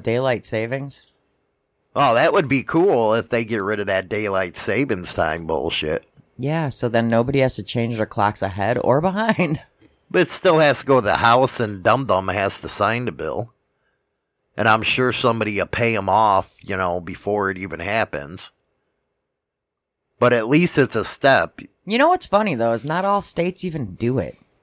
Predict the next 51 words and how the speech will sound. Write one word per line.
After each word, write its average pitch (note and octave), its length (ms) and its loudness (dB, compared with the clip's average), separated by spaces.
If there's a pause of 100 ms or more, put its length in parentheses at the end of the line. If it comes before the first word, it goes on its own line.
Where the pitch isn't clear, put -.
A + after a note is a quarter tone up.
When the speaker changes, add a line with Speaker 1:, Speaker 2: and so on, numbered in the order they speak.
(260)
Speaker 2:
Well, F3 180 0
I C#3+ 140 2
know A3 240 2
that, G#2 240 0
and A#2 140 -8
that's C3 240 -2
why B2+ 320 2
at A#2 160 0
the A#2+ 80 -4
federal A#2 360 0
level B2+ 380 0
they A2 160 -2
should A2+ 260 -6
say, A#2 180 0
"You B2+ 100 0
know F3+ 80 0
what, A#3 180 0
screw G3 320 0
this D#3 220 6
bullshit." F#2 680 0 (460)
Speaker 1:
I D3 140 -2
think G#3+ 180 -2
it's - 100 -8
stupid. - 600 -6
Speaker 2:
I D3 100 4
think G#3+ 300 0
the E3+ 80 4
last D3+ 400 4
time D#3+ 340 2
that C#3 160 2
this C3+ 220 -2
happened C3 460 2
where B2 100 0
the G2+ 80 -4
clock A2+ 340 2
moved A#2+ 260 -4
forward G#2+ 380 -2
really G#2 280 -4
<laughs> - 20 -10
fucked - 760 -8
me F#2+ 280 -6
up. E2 340 2 (1300)
And A#2 240 0
then C3 140 2
on A#2+ 160 2
top B2+ 360 2
of G#2 180 0
the G#2+ 100 -4
cabin B2+ 420 0
fever C3 420 -2
shit, D3+ 480 0